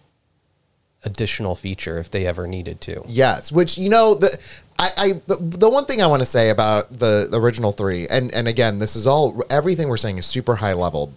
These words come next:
Speaker 2: but I think that if you don't watch the Clone Wars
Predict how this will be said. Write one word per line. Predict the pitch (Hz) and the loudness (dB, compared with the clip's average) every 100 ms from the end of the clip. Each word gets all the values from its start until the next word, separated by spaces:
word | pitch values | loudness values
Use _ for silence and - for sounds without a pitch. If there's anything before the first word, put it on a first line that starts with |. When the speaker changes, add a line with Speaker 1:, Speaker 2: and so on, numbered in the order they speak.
| - | -2
Speaker 2:
but | 151 107 - - - - - - - - - | 0 0 -2 -16 -20 -20 -18 -20 -20 -14 -2
I | 135 160 | 0 0
think | 170 196 196 | -2 -4 4
that | 170 151 135 - _ _ _ _ _ _ _ _ _ - | 6 6 2 -2 _ _ _ _ _ _ _ _ _ 0
if | 175 202 240 | 2 2 0
you | 240 | -2
don't | 160 170 175 - _ _ _ 117 | 4 4 4 -2 _ _ _ -4
watch | 120 127 98 90 - 113 | 2 2 2 -2 -6 -4
the | 110 | -4
Clone | - 117 113 117 | 0 0 2 4
Wars | 120 120 117 113 117 | 4 4 2 -2 -6